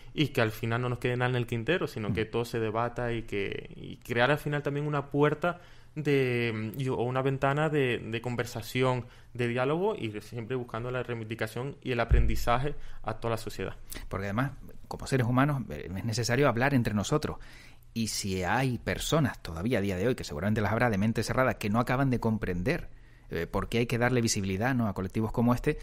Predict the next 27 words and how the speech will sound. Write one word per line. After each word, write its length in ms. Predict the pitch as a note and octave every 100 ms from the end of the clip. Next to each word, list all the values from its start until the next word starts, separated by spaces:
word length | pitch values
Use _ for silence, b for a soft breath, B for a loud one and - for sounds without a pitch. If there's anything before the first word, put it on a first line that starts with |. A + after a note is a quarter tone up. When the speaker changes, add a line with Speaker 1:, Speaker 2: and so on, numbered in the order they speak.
| B B -
Speaker 2:
hablando 580 | F#2 F#2 C3+ D3+ F#2+ B1+
y 140 | D#2+
entendiéndose, 600 | E2+ D#2+ F#2 B2 C#3+ C3+
a 20 |
lo 60 | B2
mejor 180 | G2+ C#3+
dicen, 200 | A#2+ G2
Speaker 1:
Mm. 60 | -
Speaker 2:
"Ah, 160 | E3
pues 160 | - G2
no 100 | C3+
lo 60 | E3
había 180 | D3+
visto 240 | C3 A#2+ A2
desde 200 | G2 A2
ese 180 | - G2+
punto 260 | G#2+ F2+
de 80 | D#2
vista", 260 | D#3+ - -
¿no? 80 | -
Porque 160 | -
a 40 | E2+
lo 40 |
mejor 180 | E2 A2+
simplemente 420 | A#2+ A#2+ B2+ A#2+
son, 280 | - C3 A#2+ B B B B B -
eh, 400 | E2 D#2+ D#2